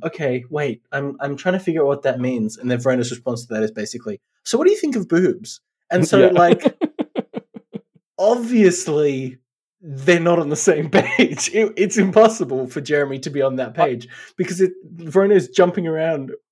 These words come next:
Speaker 1: in-, insanely. Like,
Speaker 2: I think, I think he does sort of get it, but it's like,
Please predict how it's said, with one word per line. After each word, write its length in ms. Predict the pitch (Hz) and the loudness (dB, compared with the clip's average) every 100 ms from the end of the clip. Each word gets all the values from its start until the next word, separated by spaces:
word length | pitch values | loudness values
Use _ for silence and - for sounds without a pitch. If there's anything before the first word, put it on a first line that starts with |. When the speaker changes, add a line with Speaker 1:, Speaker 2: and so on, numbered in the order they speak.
| _ - | _ -6
Speaker 1:
in-, 200 | 180 175 | -4 -2
insanely. 920 | 175 180 170 208 220 226 147 101 107 _ - - - | 2 2 2 -2 0 0 -2 -6 -12 _ -20 -16 0
Like, 400 | 160 160 - _ - | 2 2 -4 _ 0
Speaker 2:
I 100 | 214 | 0
think, 460 | - 359 359 _ _ _ _ - | 0 -4 -6 _ _ _ _ -20
I 260 | 202 - | -18 -16
think 240 | 202 339 339 | -6 -6 2
he 160 | 311 | 4
does 440 | 302 180 180 202 190 | 4 -2 -2 -4 -6
sort 300 | - 202 185 | -2 0 0
of 100 | 151 - | -2 -4
get 260 | 131 160 | 2 4
it, 200 | 135 101 - | 2 -2 -4
but 120 | 131 | -2
it's 160 | 139 165 | -2 2
like, 220 | 147 | 2